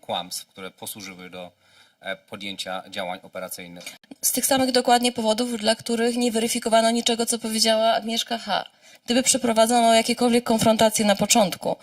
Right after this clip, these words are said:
Speaker 2: e, gdyby przeprowadzono podstawowe przesłuchania, to nigdy nie mogłoby dojść do kontroli operacyjnej, bo nie byłoby na nią materiału.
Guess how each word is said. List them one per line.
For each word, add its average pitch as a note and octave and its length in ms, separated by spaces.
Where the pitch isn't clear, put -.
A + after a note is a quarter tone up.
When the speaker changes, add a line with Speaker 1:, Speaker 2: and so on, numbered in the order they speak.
Speaker 2:
e, F3+ 200
gdyby G#3+ 320
przeprowadzono A3+ 680
podstawowe A#3 540
przesłuchania, A3 540
to A#3 120
nigdy A#3 260
nie A#3 120
mogłoby A#3 360
dojść F3 200
do F#3 100
kontroli F#3+ 400
operacyjnej, G3+ 520
bo G#3+ 100
nie A3 120
byłoby A3+ 260
na A#3 80
nią A#3+ 120
materiału. B3+ 480